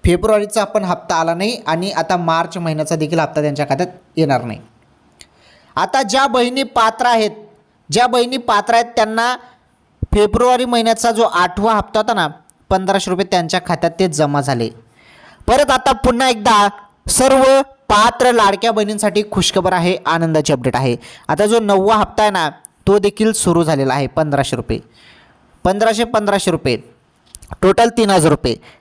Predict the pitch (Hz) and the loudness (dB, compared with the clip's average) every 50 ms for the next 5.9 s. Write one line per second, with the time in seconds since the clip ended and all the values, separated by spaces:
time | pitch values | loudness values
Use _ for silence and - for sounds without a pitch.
0 | _ - 143 165 196 190 - 247 240 233 240 - 240 214 226 240 240 233 233 240 | _ -2 0 0 0 2 2 2 2 2 0 -2 -2 -2 0 0 0 0 2 0
1 | 220 214 208 214 214 - 226 214 202 214 214 214 202 196 202 208 214 220 - - | 0 0 0 0 0 2 0 0 0 0 2 2 2 4 2 2 -2 -2 -6 -14
2 | _ _ _ - 202 220 226 220 - 220 220 214 208 202 208 190 214 202 202 202 | _ _ _ 0 2 2 2 0 0 0 0 0 0 0 0 -2 0 0 0 2
3 | 196 208 202 202 - 202 180 190 180 208 196 - 196 185 185 180 190 180 190 202 | 2 2 0 0 -2 -2 -2 0 0 0 0 0 2 0 2 2 2 2 2 0
4 | - - 190 180 - - 180 175 175 180 180 190 170 170 - 170 170 - 185 - | 0 -2 -4 -4 -2 -2 -2 0 0 -2 0 0 -2 0 0 -2 -2 -2 -4 -4
5 | - 160 - 170 160 160 156 156 160 - - 143 139 123 123 113 110 | -4 -4 -2 -2 -2 -2 -2 -2 -2 -2 -2 -2 -2 -2 -2 -4 -6